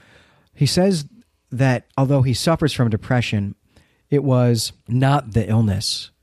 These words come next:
that made him murder Cassie, but his jealousy. And, and coupling that with the fact that we, we know, we get this line at the end that there are lots of other people buried i-, or walled up here in this tomb,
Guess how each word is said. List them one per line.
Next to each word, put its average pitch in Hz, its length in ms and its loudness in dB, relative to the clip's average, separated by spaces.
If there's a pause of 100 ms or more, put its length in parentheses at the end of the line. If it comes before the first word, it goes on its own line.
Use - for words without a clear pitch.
that 113 180 -2
made 107 280 0
him 98 400 0 (440)
murder 107 300 0
Cassie, - 600 -4
but 107 220 -4
his 98 400 -6
jealousy. - 580 -6 (140)
And, 151 180 -2
and 151 140 -2
coupling 151 460 0
that 113 360 0 (100)
with 117 560 0 (540)
the 123 220 -4
fact 120 300 -2
that 120 80 -2
we, 117 200 0
we 147 220 0
know, 123 600 0
we 123 200 -2
get 113 140 0
this 113 160 -2
line 113 240 2
at 107 100 0
the 107 140 -4
end 104 280 0
that 107 220 -4
there 107 160 0
are 104 320 0 (320)
lots 131 280 0
of 117 80 0
other 107 180 2
people 98 320 0
buried 95 640 -2 (580)
i-, 110 140 0
or 107 160 0
walled 113 340 0
up 95 220 -2
here 95 340 -4
in 98 260 -4
this 90 220 -4
tomb, 107 400 -2